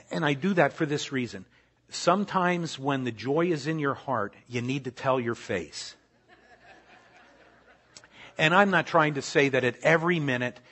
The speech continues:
we have to be smiling and, and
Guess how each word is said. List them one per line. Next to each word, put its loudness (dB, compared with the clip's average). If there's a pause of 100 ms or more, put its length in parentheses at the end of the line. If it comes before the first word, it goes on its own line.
(320)
we 0
have -2
to -4 (1040)
be -4
smiling -2
and, -8
and -10